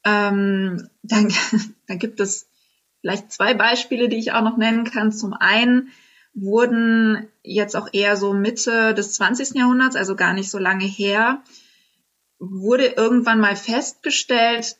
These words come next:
dass die Chemikalien, die zum Enthäuten von Tieren wunderbar funktioniert haben, <laughs> ja vielleicht auch eine Idee wären, um daraus Enthaarungscremes zu machen.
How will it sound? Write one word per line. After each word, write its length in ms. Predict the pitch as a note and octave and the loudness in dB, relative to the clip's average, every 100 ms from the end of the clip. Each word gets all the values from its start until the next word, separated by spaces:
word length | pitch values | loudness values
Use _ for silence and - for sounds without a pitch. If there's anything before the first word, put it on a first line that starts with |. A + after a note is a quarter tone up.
| _ | _
dass 480 | G3+ G#3 - - - - | 0 0 -4 -8 -12 -6
die 140 | A3+ | -2
Chemikalien, 1400 | G#3 G#3+ G3 F#3 - A3+ A#3 D4 C4+ G3 F#3 F#3+ G3+ - _ _ _ - | 0 0 -2 -4 -4 0 2 2 2 -2 -2 -4 -8 -12 _ _ _ -6
die 440 | A3 A#3 A3+ A3 - - _ _ | -2 0 2 0 -2 -16 _ _
zum 260 | - - A3 | -6 0 0
Enthäuten 680 | G#3 G3+ - A3+ C#4 - A#3+ | 0 -4 -2 0 0 0 -2
von 280 | A#3 G3 G3 | -2 -4 -4
Tieren 720 | - C#4+ F#4 B3 F#3+ F3+ - _ _ - | -2 0 2 2 0 -6 -12 _ _ -4
wunderbar 560 | G3+ A#3+ A3 F#3 E3+ | 0 2 2 0 -4
funktioniert 720 | - - - F3 G#3 F4+ - | -6 -10 -6 -2 2 2 0
haben, 360 | C#3+ C3+ - F3+ G#4 - - A#3 | -2 -2 -2 -4 -6 -8 -6 -4
<laughs> 340 | - C4 A#3+ - - - - - _ | -4 -6 -8 -10 -12 -10 -12 -16 _
ja 140 | B3+ C4 | -4 -2
vielleicht 540 | C4 B3+ B3+ B3+ - | 0 2 0 -2 0
auch 380 | G#3+ C4 C4 - | 2 2 -2 0
eine 140 | A#3+ | 2
Idee 500 | A#3+ A3+ A3 A#3+ C4 | 2 2 0 0 2
wären, 380 | B3 B3 B3 A#3 | 2 2 0 -4
um 260 | A3+ A3+ A3+ | -2 -2 0
daraus 300 | A3 G#3+ G#3+ | 0 -2 -4
Enthaarungscremes 1080 | G3+ - C#4+ C#4+ A3 - - G3+ F#3+ F#3+ - | -6 0 2 2 -2 -4 -6 -6 -6 -8 -8
zu 120 | G#3 | -4
machen. 580 | F#3+ E3+ - - B3+ | -4 -6 -10 -12 -14